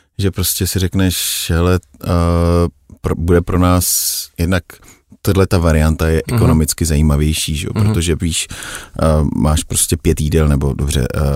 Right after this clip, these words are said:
Speaker 1: řeknu deset jídel,
Speaker 2: Mhm.
Speaker 1: ne-, nebo deset pokrmů, ne,
Speaker 2: Mhm.
Speaker 1: deset, deset pokrmů, které připravuješ. A to znamená, že je to lepší na suroviny, je to lepší prostě na všechno a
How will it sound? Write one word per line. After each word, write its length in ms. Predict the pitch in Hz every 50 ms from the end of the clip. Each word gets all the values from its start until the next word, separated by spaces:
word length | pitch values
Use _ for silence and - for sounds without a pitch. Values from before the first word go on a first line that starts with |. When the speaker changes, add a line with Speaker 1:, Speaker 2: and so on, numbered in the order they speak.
| - - - - - - - - - - - - - -
Speaker 1:
řeknu 220 | - 127 78 73
deset 280 | 80 80 - - 76 78
jídel, 340 | 73 76 90 95 101 110 107 101
Speaker 2:
Mhm. 180 | 101 107 120 143 139 - - -
Speaker 1:
ne-, 140 | 87 85
nebo 200 | - 90 80 85
deset 260 | 85 90 - 110 87 -
pokrmů, 500 | 107 98 - - 92 90 87 85 92 98
ne, 60 | 85
Speaker 2:
Mhm. 100 | 113 139
Speaker 1:
deset, 220 | 76 - 87 78 -
deset 280 | - 87 80 - 87 76
pokrmů, 400 | - 82 - - 90 85 87 85
které 280 | - - 78 80 85 80
připravuješ. 560 | - - - - 82 82 82 90 92 98 - - - - - - - _ _ -
A 420 | - 82 85 85 85 85 82 82 85
to 120 | - 90
znamená, 380 | 82 85 80 80 80 80 80 80
že 100 | 80 85
je 80 | 76
to 240 | - - 82 82 80 -
lepší 300 | - 85 80 76 - -
na 100 | 80 82
suroviny, 580 | - - - 107 104 95 92 90 90 87 85 85
je 100 | 78 73 -
to 140 | - 82 76
lepší 520 | 73 69 - - - - - 80 76 73
prostě 480 | - - 73 - - - - 80 73 76
na 80 | 78
všechno 480 | 71 - - 104 - - 104 98 90 87 - - - - - - - _ - -
a 480 | - 85 85 85 82 82 82 82 82